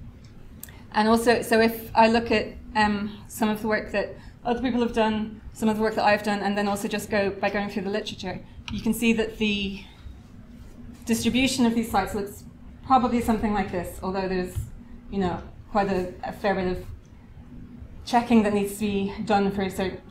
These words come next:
for certain ones, certain of the sites. Why is this interesting? Why, why does this matter? Because if you know anything about, um, the study of Gravettian archaeology in Central and Eastern Europe, you'll know that shoulder points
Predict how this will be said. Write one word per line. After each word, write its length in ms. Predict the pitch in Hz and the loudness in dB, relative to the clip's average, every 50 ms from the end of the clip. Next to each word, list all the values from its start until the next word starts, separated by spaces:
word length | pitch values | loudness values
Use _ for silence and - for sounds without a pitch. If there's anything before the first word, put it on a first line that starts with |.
| - | -8
for 80 | - 202 | -8 -6
certain 280 | - 214 190 185 185 | -4 -4 -4 -2 -2
ones, 160 | 180 180 180 180 - - - | -2 -4 -4 -6 -10 -14 -8
certain 280 | - - 202 180 180 | -4 -2 -2 0 0
of 100 | 185 175 | -2 -4
the 60 | - - | -4 -4
sites. 380 | - 180 165 156 - - - - - - - - - - - - - - - - - - - - - - - - - - - - - - - - - - | -4 -4 -4 -4 -6 -12 -14 -14 -18 -20 -20 -20 -20 -18 -18 -18 -18 -18 -18 -18 -16 -14 -14 -16 -16 -18 -20 -18 -18 -16 -16 -16 -16 -16 -18 -20 -6 8
Why 220 | 220 233 254 277 | 12 12 12 12
is 80 | 294 294 | 12 8
this 100 | 302 - | 4 4
interesting? 680 | - 277 294 285 330 294 - - 359 370 370 370 - - - - - - - - 226 | 4 4 4 4 4 2 4 4 4 4 4 2 -4 -8 -14 -16 -16 -14 -14 -8 0
Why, 580 | 208 220 220 233 240 233 233 247 247 240 - - - - - - - - | 4 8 10 10 10 10 8 6 2 0 -4 -8 -6 -2 0 0 2 4
why 160 | - 214 214 | 4 4 4
does 140 | 220 220 226 | 6 4 2
this 140 | 226 226 233 | 2 2 6
matter? 400 | 220 214 233 226 285 277 269 - - - - - - - - - - | 6 6 6 4 2 -2 -4 -8 -12 -14 -14 -16 -16 -16 -18 -6 -4
Because 360 | 254 247 294 262 247 - - - - - - - - - - - - | 2 4 4 4 4 2 -2 -6 -10 -14 -16 -18 -20 -20 -18 -8 -2
if 320 | - 277 277 277 269 247 | 0 0 0 0 -2 0
you 140 | 269 269 277 | 2 2 4
know 160 | 277 269 269 | 6 6 8
anything 380 | 262 262 262 262 247 262 247 240 | 8 8 6 6 4 4 2 2
about, 560 | 240 240 247 240 233 214 180 135 - - - - - - | 6 8 10 10 10 8 6 0 -6 -8 -10 -10 0 4
um, 560 | 208 214 214 214 208 208 208 214 208 - - - - - - | 4 6 6 4 2 0 0 -2 -4 -6 -10 -16 -18 -14 -12
the 60 | 220 | -10
study 260 | 214 - 226 208 214 202 | -6 -4 0 2 2 2
of 140 | 202 202 | 0 0
Gravettian 400 | 202 233 208 214 208 208 - 214 | -2 0 2 2 2 2 2 0
archaeology 440 | 208 202 196 - 220 208 214 202 208 | 0 0 0 0 -2 -2 -2 -2 -2
in 100 | 202 202 | -4 -2
Central 280 | - 220 196 175 - 202 | -2 -2 -2 -2 -4 -6
and 100 | - - | -8 -8
Eastern 220 | 196 - 208 202 | -10 -10 -10 -8
Europe, 260 | 202 208 190 - - - - - - - - - - - | -6 -6 -6 -6 -10 -14 -18 -20 -20 -20 -18 -18 -6 -2
you'll 140 | 226 214 220 | 0 0 2
know 160 | 208 208 208 | 2 2 2
that 180 | 214 - - | 2 0 -2
shoulder 360 | - - 254 240 254 240 247 233 | 0 2 2 2 4 2 0 -2
points 640 | - 233 202 202 202 202 202 - - - - - | -2 -2 -2 -2 -2 -4 -6 -8 -10 -12 -12 -12